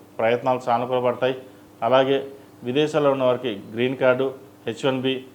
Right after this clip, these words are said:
వీసాకు సంబంధించిన విషయ వ్యవహారాలు సానుకూల పడే దిశగా నడుస్తోంది. కాబట్టి ఎటువంటి భయాందోళనలు పడవలసిన అవసరం లేదు. వ్యయంలో శని బలంగా ఉన్నారు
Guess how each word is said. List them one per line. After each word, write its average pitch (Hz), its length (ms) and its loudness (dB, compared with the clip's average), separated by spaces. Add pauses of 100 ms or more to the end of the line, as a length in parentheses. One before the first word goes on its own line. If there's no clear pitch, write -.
(180)
వీసాకు 156 360 0
సంబంధించిన 143 380 -2
విషయ 120 240 -4
వ్యవహారాలు 127 480 2 (320)
సానుకూల 156 360 2
పడే 131 200 2
దిశగా 120 440 -2 (300)
నడుస్తోంది. 123 640 0 (340)
కాబట్టి 127 460 2 (260)
ఎటువంటి 139 300 0
భయాందోళనలు 123 680 2 (480)
పడవలసిన 120 340 2
అవసరం 120 280 -2
లేదు. 123 300 -2 (580)
వ్యయంలో 135 520 2 (220)
శని 127 280 -2 (140)
బలంగా 127 360 2
ఉన్నారు 127 540 0